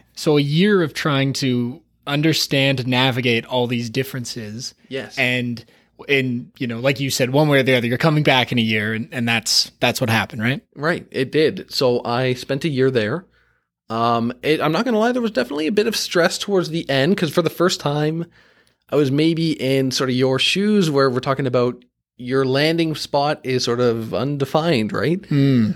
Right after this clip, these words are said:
Speaker 2: So obviously, when I left my previous position to leave for Japan, um,
Speaker 1: Well, it wasn't like you were just transferred for a year. Like,
Speaker 2: No,
Speaker 1: you
Speaker 2: my
Speaker 1: were
Speaker 2: old job was gone. Someone else was
Speaker 1: Oh.
Speaker 2: doing it. Someone had to do that other job.
Speaker 1: Oh, you took the leap.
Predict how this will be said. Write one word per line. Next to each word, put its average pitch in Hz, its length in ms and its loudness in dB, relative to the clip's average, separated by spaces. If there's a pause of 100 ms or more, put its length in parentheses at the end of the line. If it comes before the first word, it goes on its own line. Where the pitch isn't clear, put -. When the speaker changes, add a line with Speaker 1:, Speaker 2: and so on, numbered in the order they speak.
Speaker 2:
So 156 120 2
obviously, 143 520 2
when 120 140 0
I 117 120 4
left 120 300 2
my 117 120 -4
previous 170 360 -2
position 110 480 -8
to 123 120 -10
leave 143 360 -6
for 151 240 -6
Japan, 107 580 -8 (640)
um, 117 360 -8
Speaker 1:
Well, 135 100 2
it 139 40 2
wasn't 151 240 4
like 139 160 -2
you 139 60 0
were 131 80 2
just 120 200 -4
transferred 135 420 0
for - 120 -8
a 113 40 -2
year. 101 420 -8
Like, 104 300 -12
Speaker 2:
No, 139 280 0
Speaker 1:
you - 60 4
Speaker 2:
my - 160 4
Speaker 1:
were 165 100 4
Speaker 2:
old 180 100 0
job 160 180 0
was 139 120 -4
gone. 160 280 0
Someone 139 200 4
else 190 100 4
was 147 220 2
Speaker 1:
Oh. 165 40 0
Speaker 2:
doing 220 180 0
it. 113 120 -2
Someone 156 160 -6
had 143 160 -2
to 135 40 -8
do 127 280 -4
that 123 240 -2
other 123 240 -2
job. 120 420 -6
Speaker 1:
Oh, 127 60 0
you 127 180 2
took - 220 2
the 113 100 0
leap. 120 380 0